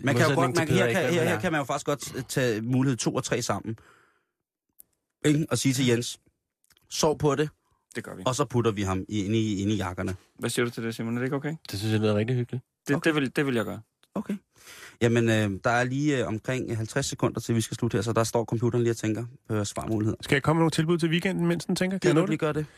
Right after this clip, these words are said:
Speaker 4: Jamen, øh, jeg vil bare sige, at på Rentemestervej i København, Københavns Nordvestkvarter, der er der baby-yoga. Man skal selv have baby med. <clears throat> Så er der Nøvling Karate Klub og Ungdomskor. Øh, de byder op til julehygge,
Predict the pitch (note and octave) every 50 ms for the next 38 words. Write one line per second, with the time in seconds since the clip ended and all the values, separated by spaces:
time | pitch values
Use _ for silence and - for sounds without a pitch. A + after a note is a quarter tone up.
0 | - _ - D#3+ D#3 D#3 D#3 D#3 D#3 D3+ D3+ E3+ F3+ E3 E3 D3+ D3 - - -
1 | D#3 D#3+ D3 C3+ - - C3+ C#3+ D#3+ F3+ F#3 E3 C#3+ - D#3 C#3+ C#3+ C#3 C3 -
2 | - - C#3+ B2+ B2 C#3+ D#3 D3+ D#3 - - D#3+ - - D3+ C3+ C3+ D3+ D3 -
3 | D#3+ C#3+ B2 C#3+ D3+ - - G#3+ F#3 F#3 F#3 F3 _ - - - _ - - C#3+
4 | D#3+ C#3+ - - D#3+ C#3 C3+ - D3 D3 C#3+ C3+ C#3 C#3+ D3 E3 F3+ G3 F#3 F3
5 | E3 D#3+ E3+ E3+ E3+ C#3+ A#2+ - C#3 - E3 D3 C#3 C#3+ C3+ D3 C#3 C#3+ D#3 F3+
6 | F3 F3 E3+ D3+ _ - - - - - - - - C4+ C4+ C4+ A3+ G3 F3+ E3
7 | - F3 F3 E3+ E3+ E3 F3 F#3 G3+ F#3 - E3+ - D3 D3+ F3 G3 - - G3
8 | F3 G3 E3+ D#3+ D3+ - A3+ G#3+ F#3 - - G3+ G3 G#3 G#3 F#3+ - - - -
9 | - _ _ - - E3 D#3 D3+ D3+ D3 C#3 C3+ - F3+ D#3+ - F#3 F3 D#3+ D3+
10 | D3+ - - E3+ D#3 D#3+ E3 F#3+ G#3 F3+ F#3+ F#3+ F3+ F#3+ E3+ E3